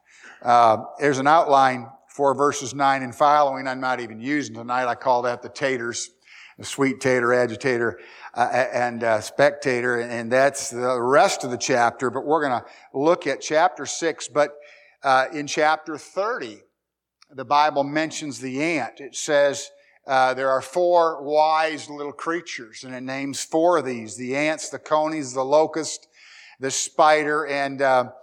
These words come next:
besides that, the, the lizard or reptile.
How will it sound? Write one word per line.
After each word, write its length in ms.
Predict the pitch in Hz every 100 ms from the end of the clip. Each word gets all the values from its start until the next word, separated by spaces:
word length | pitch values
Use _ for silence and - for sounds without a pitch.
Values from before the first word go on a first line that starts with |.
| - -
besides 460 | 127 120 156 143 117
that, 260 | 143 143 143
the, 120 | 131 123
the 80 | 131
lizard 480 | 131 151 143 139
or 100 | 123
reptile. 840 | 123 139 143 - 135 135 131 127